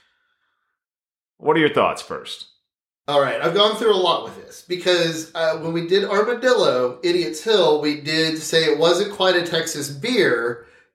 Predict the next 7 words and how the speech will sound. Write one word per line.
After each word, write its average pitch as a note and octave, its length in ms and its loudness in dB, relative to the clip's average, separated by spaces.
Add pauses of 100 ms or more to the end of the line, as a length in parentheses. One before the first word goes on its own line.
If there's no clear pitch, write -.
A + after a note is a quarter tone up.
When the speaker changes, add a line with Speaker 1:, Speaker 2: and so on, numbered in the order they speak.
Speaker 2:
because D3 880 0
it D#3+ 120 -6
was D3 220 -6
only D#3+ 280 -2
strictly D3 540 -2
to C3 140 -6
Denton. - 520 -6